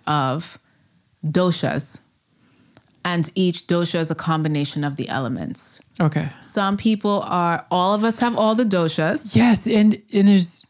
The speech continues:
Speaker 2: oh, sorry. Sorry,
Speaker 1: Yes.
Speaker 2: sorry, sorry.
Speaker 1: No, no, no, it's okay. Uh, so all of us have all the doshas.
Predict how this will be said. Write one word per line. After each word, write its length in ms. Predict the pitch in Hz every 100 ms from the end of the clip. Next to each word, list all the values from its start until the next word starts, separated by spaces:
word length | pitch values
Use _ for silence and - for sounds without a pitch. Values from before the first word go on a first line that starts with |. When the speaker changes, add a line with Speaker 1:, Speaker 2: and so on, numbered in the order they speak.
| _ _
Speaker 2:
oh, 80 | 190
sorry. 400 | 156 165 139 131 - -
Sorry, 200 | 185 185
Speaker 1:
Yes. 100 | 165
Speaker 2:
sorry, 140 | 151
sorry. 180 | 120 294
Speaker 1:
No, 80 | 320
no, 120 | 320
no, 60 |
it's 120 | 262 269
okay. 300 | 254 226 -
Uh, 120 | 156
so 200 | 190 214
all 200 | 202 208 208
of 60 |
us 120 | 208
have 140 | 226 208
all 100 | 202
the 80 | 208
doshas. 640 | 185 165 156 160 247 -